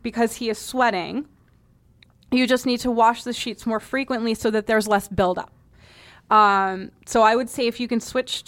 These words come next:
to washing the sheets kind of religiously once a week, that's gonna help things.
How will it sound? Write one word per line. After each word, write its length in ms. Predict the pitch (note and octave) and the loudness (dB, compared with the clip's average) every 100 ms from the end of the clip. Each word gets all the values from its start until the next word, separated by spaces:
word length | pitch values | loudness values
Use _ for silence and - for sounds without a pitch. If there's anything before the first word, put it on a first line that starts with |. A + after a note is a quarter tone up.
| - | -6
to 200 | B3+ B3 | -4 -2
washing 400 | A3+ G#3 G#3+ A#3+ | 2 2 2 -4
the 100 | A#3 | -4
sheets 280 | - G#3+ - | -4 -8 -4
kind 160 | G#3+ | -2
of 100 | G3+ | -2
religiously 460 | G#3 G3+ G3+ G3 G#3 | -2 -2 -2 -2 -4
once 300 | G3+ F#3+ - | -2 -2 -4
a 60 | |
week, 200 | G3+ B3+ - | -6 -6 -2
that's 200 | F#3 - | -4 -4
gonna 160 | F#3 | -8
help 300 | E3 F3+ - | -4 -4 -4
things. 340 | - A#3 C#4 | -6 -2 -2